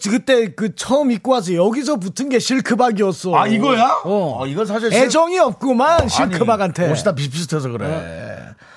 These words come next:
Speaker 2: 아, 너 좀 자꾸 그렇게 좀, 자꾸 좀 겁 좀 주지 마. 좀 알았으니까.
Speaker 1: 아니, 그, 그, 그 왜 맨날,
Speaker 2: 네, 네.
Speaker 1: 왜 맨날 창희 씨한테 버림받는 거예요?
Speaker 2: 뭘 버림받아요, 얘가.
Speaker 1: 그리고서 뭐 혼자 의연한 척,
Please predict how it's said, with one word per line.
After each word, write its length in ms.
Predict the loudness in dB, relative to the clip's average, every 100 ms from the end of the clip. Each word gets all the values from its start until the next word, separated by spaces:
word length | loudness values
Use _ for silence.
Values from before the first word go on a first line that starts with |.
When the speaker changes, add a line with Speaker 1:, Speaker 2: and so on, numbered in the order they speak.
| -6
Speaker 2:
아, 100 | 0
너 120 | 2
좀 160 | 2 2
자꾸 260 | -2 0
그렇게 300 | 2 2 2 0
좀, 260 | 0 -2 -6 -14 -4
자꾸 260 | 0 2
좀 100 | 2
겁 200 | 0 0
좀 180 | 2 0
주지 240 | 0 0 2
마. 140 | 2
좀 180 | 0 2
알았으니까. 520 | 2 2 -2 -6 0
Speaker 1:
아니, 800 | 2 4 4 2 2 0 0 -4
그, 100 | -8 -10 -12
그, 140 | -4 -4
그 80 | -2
왜 220 | 2 2 2
맨날, 880 | 0 2 4 4 2 2 2 0 -2
Speaker 2:
네, 80 | 0
네. 100 | 2
Speaker 1:
왜 60 | 2
맨날 400 | 2 2 2 0
창희 480 | -2 -2 0 2 2
씨한테 360 | 0 -2 -2 -6
버림받는 580 | -4 0 2 2 0 0
거예요? 260 | -4 -6 2
Speaker 2:
뭘 240 | 2 2
버림받아요, 840 | -2 0 0 0 2 0 -2 -4 -2
얘가. 80 | 0
Speaker 1:
그리고서 480 | 2 4 4 4
뭐 300 | 4 4 4
혼자 440 | 2 0 0 2 2
의연한 580 | 2 2 4 4 2 0
척, 240 | 2 0